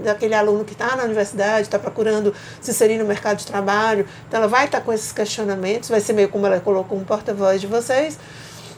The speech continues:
E a ideia é a gente fazer essa roda de conversa, como se você tivesse aqui com a gente, né? Nós três ou nós quatro, se quando tiver outro convidado. E a gente imagina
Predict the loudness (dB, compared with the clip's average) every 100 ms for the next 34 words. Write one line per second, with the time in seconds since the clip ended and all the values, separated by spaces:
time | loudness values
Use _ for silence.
0 | -18 -20 -20 -20 -20 -20 -20 -12 -2 0
1 | 4 2 2 4 4 4 4 4 4 4
2 | 2 2 2 4 4 0 -2 -4 -2 2
3 | 4 4 2 2 2 2 0 2 2 -2
4 | -2 2 2 2 -2 0 2 2 2 -2
5 | -2 -2 -2 -2 0 2 2 0 -2 -2
6 | -2 -4 -6 0 0 0 2 6 6 4
7 | 2 0 -2 -2 0 0 -2 -8 -8 -8
8 | -4 -2 -2 -6 -6 -2 0 -2 -6 -18
9 | -18 -18 -8 -2 2 2 0 -10 -6 2
10 | 4 4 0 0 2 2 2 2 2 2
11 | 0